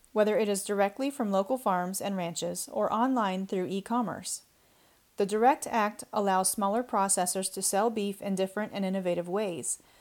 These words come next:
supporting cattle producers while also ensuring the safety of our product. N C B A is proud to support the direct Act, and we thank Senators Marshall and Welch for their efforts to strengthen the cattle and beef industry."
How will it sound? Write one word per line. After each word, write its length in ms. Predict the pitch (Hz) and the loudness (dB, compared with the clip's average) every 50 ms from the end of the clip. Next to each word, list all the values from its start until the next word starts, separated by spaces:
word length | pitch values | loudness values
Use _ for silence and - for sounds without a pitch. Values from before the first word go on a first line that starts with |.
| _ _ - | _ _ -6
supporting 460 | - - 240 - 294 330 349 339 269 | -4 -4 0 2 2 2 4 2 2
cattle 240 | - 294 294 262 226 | 2 4 4 4 4
producers 500 | 233 220 185 180 180 180 - 214 208 202 | 2 0 -2 -2 -2 -2 -4 -4 -2 2
while 200 | 185 180 180 - | 4 4 4 4
also 400 | - - 277 294 - - 214 202 | 4 4 4 4 4 2 0 0
ensuring 460 | 190 185 185 - - 214 202 208 226 | 0 -2 -4 -4 -2 -2 0 0 0
the 80 | 240 269 | 0 0
safety 460 | - - 185 175 180 - 175 180 175 | 0 0 0 -2 -4 -6 -6 -6 -4
of 120 | - 185 190 | -4 -2 0
our 120 | 170 175 | -2 -2
product. 520 | - - 233 233 196 165 117 - - - - _ _ _ _ _ _ _ - - _ _ _ _ _ | 0 0 2 2 2 0 -2 -4 -8 -16 -20 _ _ _ _ _ _ _ -20 -20 _ _ _ _ _
N 160 | - 220 220 | -2 0 0
C 160 | 220 - 294 294 | 0 0 0 0
B 180 | 285 294 247 | 2 2 2
A 220 | 220 214 208 214 - | 4 2 2 2 0
is 140 | 190 - | -2 -2
proud 320 | - - 214 190 190 202 - | -2 0 2 2 2 2 0
to 80 | 262 | -2
support 420 | - - 254 - 220 202 196 190 - | -4 -4 -4 0 0 0 0 0 -2
the 80 | - | -4
direct 380 | 185 185 180 196 208 247 226 - - | -4 -2 0 2 0 0 0 -4 -4
Act, 380 | 170 165 160 170 - - - - _ _ _ _ _ _ _ _ - | -4 -4 -4 -6 -10 -12 -14 -14 _ _ _ _ _ _ _ _ -4
and 140 | 226 226 226 | 0 2 2
we 80 | 240 | 2
thank 280 | 254 254 285 254 240 214 | 2 2 0 0 0 -2
Senators 440 | - - 233 226 220 196 202 190 190 | -2 -2 -2 0 0 0 0 -2 0
Marshall 400 | 202 190 196 202 - - 240 233 | 0 0 -2 -2 -2 0 0 0
and 160 | 240 233 202 | 0 0 2
Welch 360 | 185 175 175 - - - - - _ _ _ _ _ _ _ | 2 2 2 0 -2 -8 -12 -14 _ _ _ _ _ _ _
for 160 | - - 202 | -2 0 2
their 180 | 196 202 214 226 | 4 4 4 4
efforts 400 | - 208 208 - 202 190 190 - | 4 2 0 0 -2 -2 -2 -4
to 100 | - 214 | -4 -2
strengthen 460 | 190 - - 220 202 208 196 - 240 | -2 -2 0 -2 -2 -2 0 0 0
the 80 | 226 208 | 0 0
cattle 400 | 208 - 196 175 175 175 175 - | 0 0 0 0 2 2 0 0
and 160 | 202 196 175 | -2 -4 -4
beef 160 | 180 170 175 - | -4 -6 -8 -6
industry." 600 | - 226 247 277 226 - - - 113 - - - | -4 -2 0 0 0 -2 -4 -8 -8 -10 -12 -16